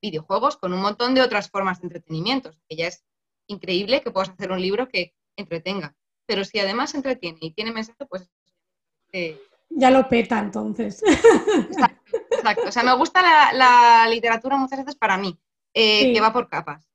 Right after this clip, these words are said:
Speaker 1: que lo
Speaker 2: Mm.
Speaker 1: lees y dices, "Buah, cómo me ha entretenido, cómo me ha enganchado y cómo he disfrutado de la lectura", pero que luego te paras, mira, pues además también tiene esta lectura y esta otra.
Speaker 2: Sí.
Speaker 1: Y eso me gusta mucho encontrarlo cuando leo.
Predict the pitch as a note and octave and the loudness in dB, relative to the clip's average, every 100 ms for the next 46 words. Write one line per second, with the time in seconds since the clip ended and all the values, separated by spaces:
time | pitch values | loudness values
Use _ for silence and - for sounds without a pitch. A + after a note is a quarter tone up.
0 | - G3 G#3+ C#4 G#3+ F#3 F3+ F3+ E3+ _ | -8 -4 2 2 2 -4 -10 -10 -12 _
1 | _ _ G3 F3 G#3 A3+ A#3+ A3+ A3 B3 | _ _ -4 -2 -2 0 -2 -4 -4 -2
2 | C4 A3 G#3+ A3 G#3+ G3+ - A#3 A3 F3+ | -2 -2 0 -2 -2 -6 -2 -2 -2 -4
3 | G3 G#3+ A3 A3+ A3+ A3 A3 - C#4 C#4 | -8 -10 -12 -6 -4 -2 -4 -4 -2 -2
4 | - _ _ _ - A3+ G#3+ A3+ C4+ D4+ | -4 _ _ _ -2 0 2 2 0 -2
5 | - E4+ E4+ G#4+ _ _ _ _ _ - | 0 2 2 -2 _ _ _ _ _ -14
6 | C4 G#3+ - _ F3+ A3 C4+ C#4+ D4 C4 | -10 -10 -14 _ -4 -4 -4 -4 -4 -4
7 | C4 B3+ C4+ A#3 E3+ G#3 D3+ D#3 A3 A3+ | -2 -2 -4 -6 -6 -12 -12 -8 -8 -4
8 | F3+ F3+ _ _ _ - C4+ A#3 G3 B3 | -4 -6 _ _ _ -4 0 0 -2 -4
9 | A3 G3 - G3 F3 D#3+ F3 D#3+ E3 F3 | -8 -8 -6 -4 -4 -8 -14 -14 -12 -12
10 | D#3+ D#3+ D#3+ D3 | -12 -10 -10 -12